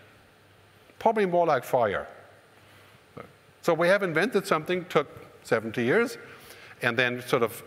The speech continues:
Open A I forced it out there, you know, like a, uh, cesarean birth, you could say. Kind of popped out and surprised all of us, and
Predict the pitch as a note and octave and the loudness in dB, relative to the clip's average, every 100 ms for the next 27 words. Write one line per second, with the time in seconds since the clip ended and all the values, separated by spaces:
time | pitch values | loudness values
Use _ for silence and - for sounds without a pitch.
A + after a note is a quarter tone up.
0 | - C3+ C3 A#2+ A#2 A#2 - D3+ D3+ D3 | 0 2 2 2 2 0 2 2 2 2
1 | A2 B2 A#2+ C#3 F3 - - - - - | 2 0 2 0 0 -2 -10 -18 -18 -18
2 | - - G2+ A2+ B2+ G#2 G2 G#2 F#2+ F#2+ | -20 -12 -6 -6 -4 -6 -2 -2 0 0
3 | F#2 - - - - A2+ A2 A2+ G#2+ G2 | -2 -6 -20 -10 -4 0 2 2 -2 0
4 | G2+ B2+ - - - - G#2 B2 A2+ C#3 | 0 0 -4 -14 -10 -6 -2 0 0 -2
5 | - - - - - - C#3 A2 - - | -10 -20 -20 -20 -8 -2 0 -2 -4 0
6 | E3+ F3 C#3+ C#3+ A2 G#2 - - - C3+ | 2 4 4 4 0 -4 -10 -20 -6 -4
7 | - C#3+ C3 C#3 D#3+ C3+ G2+ A#2 B2 G#2+ | 2 2 2 2 2 2 0 -2 -2 -4